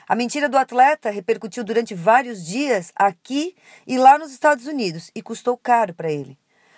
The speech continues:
Alguns dias depois da conclusão do caso, a marca de artigos esportivos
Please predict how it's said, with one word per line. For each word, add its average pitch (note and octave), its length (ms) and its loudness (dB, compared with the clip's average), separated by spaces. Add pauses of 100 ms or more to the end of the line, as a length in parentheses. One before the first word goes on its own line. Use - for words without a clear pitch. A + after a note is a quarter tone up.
Alguns G3+ 360 -2
dias G3+ 220 -6
depois F3+ 380 -6
da E3+ 80 -4
conclusão E3 420 -8
do F#3+ 100 -6
caso, F#3+ 400 2 (280)
a G3+ 100 4
marca A#3+ 340 2
de A3+ 120 -2
artigos A3+ 420 -4
esportivos G#3+ 800 -4